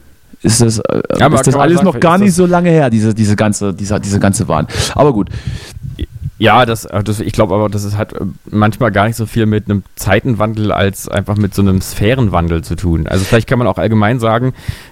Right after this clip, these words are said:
Speaker 2: äh, ist das, ist vielleicht das X X L-Restaurant so ein bisschen das Dunkelrestaurant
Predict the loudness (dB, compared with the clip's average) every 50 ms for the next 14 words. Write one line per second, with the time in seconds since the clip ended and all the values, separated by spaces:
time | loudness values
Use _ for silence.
0 | -6 -2 0 0 0 0 -2 -4 0 0 0 0 0 -2 -8 -10 -8 -10 -4 -2
1 | -2 0 0 0 -2 -2 -4 -6 -6 -4 -4 -4 -4 -4 -4 -2 -2 0 0 0
2 | -2 -4 -2 -2 0 0 2 0 0 -2 -4 -2 -2 -4 -2 0 0 0 2 0
3 | 0 -2 -2 -2 -2 0 0 0 0 0 -2 0 0 0 0 0 0 0 0 -2
4 | -2 -4